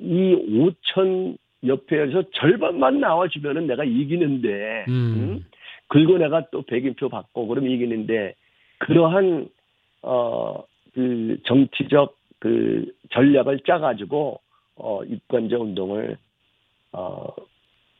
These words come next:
Speaker 1: 열심히 했죠.
Speaker 2: 그때
Speaker 1: 그때
Speaker 2: 뉴욕
Speaker 1: 당시에
Speaker 2: 시의원 출마는 한인으로서는 최초였던 거 아니겠습니까?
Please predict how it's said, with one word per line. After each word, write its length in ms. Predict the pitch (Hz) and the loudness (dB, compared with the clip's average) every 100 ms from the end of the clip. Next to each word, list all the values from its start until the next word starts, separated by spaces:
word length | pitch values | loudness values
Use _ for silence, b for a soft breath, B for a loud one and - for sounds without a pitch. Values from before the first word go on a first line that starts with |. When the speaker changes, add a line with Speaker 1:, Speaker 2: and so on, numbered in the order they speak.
| _ _ - | _ _ -4
Speaker 1:
열심히 440 | 101 92 - 98 | 0 2 2 4
했죠. 580 | 117 - - 87 80 80 | 2 2 -4 -4 -4 -4
Speaker 2:
그때 240 | 165 - 202 | -4 6 6
Speaker 1:
그때 120 | 151 | 8
Speaker 2:
뉴욕 460 | 185 196 190 196 190 | 10 12 12 12 10
Speaker 1:
당시에 280 | - 311 | 8 8
Speaker 2:
시의원 440 | 233 208 208 202 196 | 8 10 8 6 2
출마는 440 | - 220 190 202 | 0 4 6 6
한인으로서는 520 | 190 208 202 180 208 | 6 6 6 6 4
최초였던 680 | 190 247 - 196 165 - 135 | 4 2 4 4 4 2 0
거 80 | 131 | 2
아니겠습니까? 760 | 151 131 110 - 101 92 107 | 2 0 -2 -4 -6 -6 -8